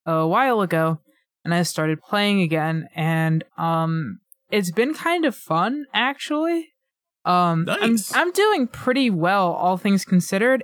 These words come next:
Speaker 1: and also it feels like the community is slightly less toxic, or my ability to deal with it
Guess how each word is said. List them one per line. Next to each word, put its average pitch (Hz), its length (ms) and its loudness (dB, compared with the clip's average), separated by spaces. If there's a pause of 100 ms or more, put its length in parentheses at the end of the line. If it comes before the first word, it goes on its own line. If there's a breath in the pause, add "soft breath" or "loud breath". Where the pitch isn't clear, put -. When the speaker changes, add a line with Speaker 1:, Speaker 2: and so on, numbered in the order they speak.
Speaker 1:
and 190 140 0 (140)
also 277 420 0
it 214 180 0
feels 240 540 -2
like 233 140 -4
the 220 80 -6
community 214 480 0
is 170 160 -2
slightly 190 400 -2
less 202 240 -2
toxic, 190 640 -2
or 180 140 2
my 165 220 2
ability 180 560 2
to 160 200 -2
deal 175 300 -2
with 220 180 -4
it 233 220 -2